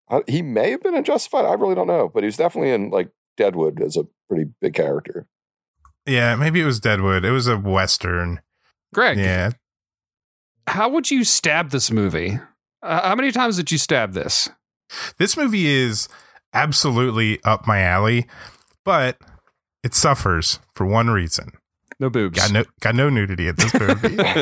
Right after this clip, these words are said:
Speaker 2: Uh, you got cow udders. That doesn't count in my book. Um, uh, I'm gonna give this eight stabs. It's, it's nonsensical and ridiculous, which I think also kinda hurts it.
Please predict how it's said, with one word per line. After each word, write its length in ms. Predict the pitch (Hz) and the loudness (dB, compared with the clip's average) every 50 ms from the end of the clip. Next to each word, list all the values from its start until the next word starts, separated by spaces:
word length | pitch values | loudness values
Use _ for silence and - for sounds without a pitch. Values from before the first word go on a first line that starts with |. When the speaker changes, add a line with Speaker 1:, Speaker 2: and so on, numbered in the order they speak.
| 127 120 | 0 0
Speaker 2:
Uh, 380 | 131 123 113 117 113 110 110 - | 2 2 2 2 2 0 0 0
you 140 | - 123 127 | -2 0 0
got 160 | 147 196 226 - | 0 0 -2 -2
cow 260 | - 262 220 185 165 | -2 0 2 2 2
udders. 360 | 151 139 131 135 127 127 - | 2 0 0 0 -2 -2 -2
That 160 | - 135 139 135 | 0 -2 0 0
doesn't 280 | 147 139 127 135 127 - | -2 -2 -2 -4 -2 0
count 240 | 139 113 101 98 104 | 0 2 2 0 0
in 60 | 101 | 0
my 120 | 98 92 | 0 0
book. 380 | 90 - 92 80 - - - - _ - | 0 0 -2 -2 -2 -4 -10 -18 _ -6
Um, 520 | 135 131 135 135 135 131 127 127 123 123 - - - - - - - - - - - _ | -4 0 0 2 0 0 0 -4 -6 -8 -10 -16 -18 -18 -18 -18 -18 -18 -18 -20 -10 _
uh, 220 | 131 131 131 131 131 | -2 0 0 2 2
I'm 80 | 165 226 | 0 0
gonna 140 | 294 330 | -2 -2
give 180 | 311 311 285 277 | -2 -2 -2 0
this 240 | 254 214 214 - - - | 0 2 2 0 0 0
eight 300 | 143 143 143 147 - _ _ - | 0 0 0 0 -2 _ _ 0
stabs. 680 | - - - - 117 113 101 92 87 87 92 - - - | 0 0 2 2 2 2 2 0 -2 -2 -4 -4 -2 0
It's, 240 | - 139 135 - - - - - _ _ - - - - - _ | 0 2 2 2 0 -2 -6 -14 _ _ -20 -20 -20 -20 -12 _
it's 180 | - 170 - - | -4 -2 -2 0
nonsensical 800 | 160 202 226 233 220 196 - 170 147 143 - 147 123 143 139 135 | 2 2 2 2 0 0 0 -2 -2 -2 -2 -2 0 0 0 2
and 140 | 127 117 104 | 0 0 0
ridiculous, 760 | 107 98 - 101 95 - - 120 127 143 147 151 - - - - - - - | -2 0 0 -2 -2 0 0 0 2 2 2 2 0 -2 -2 -6 -14 -8 -6
which 160 | - 123 - | -4 -4 -2
I 120 | - 127 117 | -2 -2 0
think 200 | - 139 117 - | 0 -2 0 0
also 260 | 107 110 - - 147 | 0 0 0 0 -2
kinda 260 | - - 165 160 160 | -2 -2 0 0 2
hurts 240 | 147 170 165 - - 185 | 2 0 0 0 0 0
it. 200 | 180 180 - | 0 0 -2